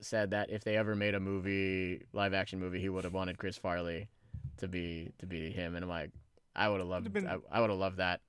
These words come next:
Speaker 1: 'cause
Speaker 2: He, it'd have been kinda old.
Speaker 1: Yeah. Well, I mean, Mister
Speaker 2: But
Speaker 1: Krupp was, Mister Krupp was probably middle-aged and shit. Like,
Speaker 2: Okay.
Speaker 1: yeah, if you think about it, like, if he was still with us, you know.
Speaker 2: Mm-hmm.
Speaker 1: So I would have totally been able to see that.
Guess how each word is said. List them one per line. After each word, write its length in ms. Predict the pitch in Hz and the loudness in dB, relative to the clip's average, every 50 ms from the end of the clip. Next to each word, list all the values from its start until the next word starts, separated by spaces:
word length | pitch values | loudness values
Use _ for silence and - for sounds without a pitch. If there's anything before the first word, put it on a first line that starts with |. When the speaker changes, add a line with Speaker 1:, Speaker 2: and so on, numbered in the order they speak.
| - | -4
Speaker 1:
'cause 320 | - 113 98 107 - - - _ _ _ | -2 -2 -2 -2 -6 -12 -20 _ _ _
Speaker 2:
He, 120 | - - - _ _ | -18 -18 -18 _ _
it'd 140 | 156 175 185 | -6 -4 -2
have 60 | 180 | -2
been 100 | 185 170 | -4 0
kinda 240 | - 175 160 131 113 | 0 0 0 2 0
old. 500 | 85 110 147 160 143 123 131 139 151 147 - _ _ _ _ | -2 -2 -2 -2 -2 -2 -4 -6 -8 -12 -14 _ _ _ _
Speaker 1:
Yeah. 360 | 107 101 92 85 82 95 110 - - | 0 2 2 2 0 -2 -4 -6 4
Well, 120 | - 160 214 | 8 10 10
I 40 | |
mean, 160 | 240 277 277 269 | 10 10 8 6
Mister 260 | 285 294 - 403 330 | 6 6 6 4 4
Speaker 2:
But 60 | 214 | 4
Speaker 1:
Krupp 260 | - 214 214 214 202 - | 6 6 6 6 8 8
was, 280 | 165 160 147 139 147 151 | 8 8 8 6 4 2
Mister 280 | 165 190 - 339 302 | 0 2 2 0 2
Krupp 240 | - - 226 220 - | 6 6 6 6 6
was 140 | 185 170 - | 4 2 4
probably 320 | - 160 147 143 131 131 | 6 6 6 8 8 8
middle-aged 680 | 117 110 110 107 104 101 98 92 95 104 110 127 123 123 | 8 8 6 4 4 4 4 4 4 4 2 2 0 0
and 140 | 113 117 110 | 0 0 2
shit. 280 | - 117 117 131 - - | 2 4 4 4 2 0
Like, 100 | - 185 190 190 | -2 -2 0 2
Speaker 2:
Okay. 180 | 127 120 127 135 - - | 2 2 0 -2 -4 -2
Speaker 1:
yeah, 140 | 107 104 | 0 0
if 100 | 101 110 | 0 0
you 60 | 113 104 | 0 0
think 160 | 110 117 104 | 2 2 2
about 180 | 98 95 95 101 | 4 4 4 4
it, 60 | 95 | 4
like, 160 | 104 98 - | 2 2 2
if 100 | 120 113 | 0 2
he 120 | 135 127 120 | 2 4 4
was 180 | 120 120 - | 4 4 2
still 240 | - - 117 110 101 | 2 2 4 4 4
with 160 | 95 92 85 | 4 4 2
us, 300 | 85 87 95 95 - - - | 4 4 2 2 0 -4 -6
you 100 | 104 95 | -4 -2
know. 200 | 85 87 92 - - - - - - - - - - 123 | -2 -4 -4 -6 -10 -16 -20 -20 -20 -20 -20 -18 -14 -12
Speaker 2:
Mm-hmm. 220 | 120 113 110 107 110 - _ - | -10 -8 -8 -10 -12 -14 _ -8
Speaker 1:
So 140 | - - 101 | -2 0 2
I 100 | 95 98 | 4 4
would 160 | 101 101 98 | 4 2 0
have 60 | 98 - | 0 -2
totally 280 | 98 95 92 90 87 | -2 -2 -2 -2 -4
been 140 | 90 85 85 | -4 -2 -2
able 160 | 82 85 85 85 | -2 -2 -4 -6
to 60 | 92 | -6
see 180 | - - 90 87 | -6 -4 -4 -2
that. 280 | 92 90 90 85 85 | -2 0 -2 -2 -4